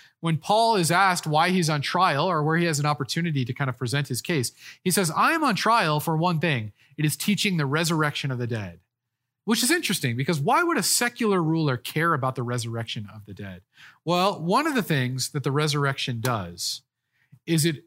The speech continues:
uh, guarantees God's perfect justice. Resurrection means that no death is insignificant, that no life is forgotten. And if God intends to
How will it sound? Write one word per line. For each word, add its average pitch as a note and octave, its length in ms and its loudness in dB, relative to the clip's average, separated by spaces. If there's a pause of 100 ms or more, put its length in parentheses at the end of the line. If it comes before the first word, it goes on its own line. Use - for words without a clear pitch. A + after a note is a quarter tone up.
uh, C3+ 540 0 (400)
guarantees F3+ 840 2
God's C#3+ 520 2 (120)
perfect - 600 -4 (160)
justice. A#2 760 -4 (360)
Resurrection G3 720 2
means D3+ 340 2
that C3 220 -6
no C#3+ 360 0
death C#3 600 -4 (480)
is C3+ 180 -2
insignificant, C3+ 880 -4
that B2 180 -8
no C3+ 200 -2
life C3 720 -2 (360)
is B2+ 180 -2
forgotten. C3+ 720 -4
And E3 120 -2
if C3 120 -4
God F#3+ 320 2
intends E3 420 0
to B2+ 240 -4